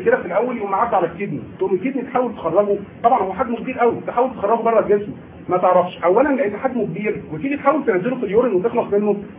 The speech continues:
ما تعرفش لانه لا يذوب في الماء. تقوم تبعت لمين؟ للليفر. يا ليفر الحقني، في حاجه كده، في كائن غريب قوي كبير قوي في الحجم وما بيدوبش في الميه اسمه انكونجوجيتد بيليروبين، انا مش عارف اخرجه بره. يا ليفر اتصرف. يوم الليفر يقول:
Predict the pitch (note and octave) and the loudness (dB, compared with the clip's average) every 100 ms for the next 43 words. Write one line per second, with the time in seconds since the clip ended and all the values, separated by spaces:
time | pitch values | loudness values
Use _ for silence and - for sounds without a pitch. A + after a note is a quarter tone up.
0 | E3+ F3 F#3 B3+ - E3+ F3 G#3+ B3+ D4 | -4 2 2 2 0 -4 -2 0 2 0
1 | - - - - E3 F3+ F3+ B3+ A#3 F3+ | -2 -4 -4 0 4 6 6 2 0 2
2 | F3+ D#3 - - F#3 - G3 A#3 G#3 F#3 | 4 2 -4 -4 -6 -2 2 2 2 0
3 | G3+ G3+ D#3+ - D3+ E3 B3+ G#2 - - | 0 0 -2 -6 -6 4 4 4 -10 -18
4 | - - D#3+ A#3+ B3 F#3 - B3+ C3+ A#2 | -20 -2 4 4 4 0 0 -2 -2 -10
5 | - A3 A#3 - A3 G#3+ B3 A#3 A#3+ - | -12 -12 -2 -2 -2 -4 -6 -6 -8 -8
6 | E3+ F3 - A#3+ A#3+ A#3 - - E3 A#3+ | -6 -6 -4 -2 -2 -6 -12 -14 -8 -6
7 | A#3 - - - A#3 A3 G3 D#3+ - - | -4 -4 -6 -2 -2 0 -4 -4 -6 -8
8 | F3+ F#3 A#3 A#3 A3+ G3 F#3+ C4 A3+ F#3 | -8 0 2 2 -2 -6 -4 -2 -2 -2
9 | F3+ A#3 A3 F3+ F#3 A3+ A#3 - - - | -2 -2 -2 0 2 2 0 -2 -14 -4
10 | F3+ F#3 A3+ A#3 - G3+ G3+ F#3 F3 C3+ | -2 0 0 0 -2 -2 2 4 4 0
11 | C#3 C#3+ F3+ A3+ A#3 - F#3 F#3+ - - | -4 -2 2 6 4 2 0 2 2 -2
12 | E3 A3+ A3+ A#3+ F#3 G#3+ | -4 0 2 2 2 0